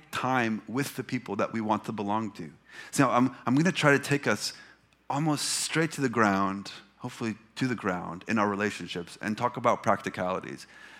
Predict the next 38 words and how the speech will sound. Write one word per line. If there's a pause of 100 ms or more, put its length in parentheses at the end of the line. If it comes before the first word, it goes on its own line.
And
I'll
do
some
teaching
on
Philippians,
but
we're
also
just
gonna
get
into
some
wisdom (340)
on
relationships
and
how
they
function (240)
and
make
sure
that
we're (340)
entering
our
relationships
as
Christians, (540)
um, (1200)
with,
with
this
in
mind.